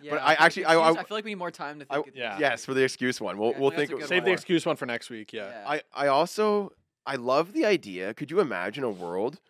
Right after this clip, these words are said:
Speaker 2: where you just don't have to make excuses? Like someone invites you over, s-, invites you to do something,
Speaker 3: Nah.
Speaker 1: I've
Speaker 2: and,
Speaker 1: s-
Speaker 2: and you just say, <laughs> "No, I can't,"
Speaker 1: I've
Speaker 2: because
Speaker 1: started. I've started
Speaker 2: Yeah, you
Speaker 1: being
Speaker 2: have?
Speaker 1: bold. I started, and then, and then I, I said to my buddy, "So there's, like, no po-,"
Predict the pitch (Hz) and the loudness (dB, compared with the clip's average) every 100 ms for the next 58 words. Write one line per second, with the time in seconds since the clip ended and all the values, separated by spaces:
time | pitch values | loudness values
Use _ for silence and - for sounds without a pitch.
0 | _ _ 110 123 123 123 131 113 110 - | _ _ 2 2 0 -6 -6 -4 -6 -2
1 | 107 113 110 104 98 104 - 92 90 - | -2 -2 -4 -8 -6 -8 -10 -12 -12 -8
2 | 135 - - _ _ _ _ - 127 165 | -10 -10 -18 _ _ _ _ 0 2 4
3 | 202 240 151 139 151 - 135 113 113 113 | 4 4 0 0 -2 -2 -2 0 2 2
4 | 120 123 160 151 147 151 156 127 110 117 | 0 0 -2 2 2 2 -4 -8 -6 -6
5 | - 143 - 180 202 160 147 139 - 160 | -2 -2 -2 -6 -4 0 4 4 0 -4
6 | 175 165 - 180 190 202 208 - 208 190 | 0 0 2 2 2 2 2 2 4 2
7 | - _ 156 175 185 180 170 165 156 156 | 0 _ 2 8 10 10 8 4 4 4
8 | 180 233 - - 180 165 120 - 170 - | 2 0 -2 -2 0 0 -6 -8 -8 -4
9 | 185 180 180 180 214 214 170 - 151 175 | -4 0 4 8 8 6 -2 -4 -4 -4
10 | - 190 196 - 185 185 180 190 190 - | 0 2 2 -2 -6 -4 -4 -4 -4 -4
11 | 175 185 175 180 170 185 147 156 147 135 | -4 -6 -8 -8 -8 -8 -4 -4 -6 -10
12 | _ _ _ _ _ _ _ - 160 151 | _ _ _ _ _ _ _ -12 -10 -8
13 | 151 147 147 147 156 | -8 -10 -8 -8 -8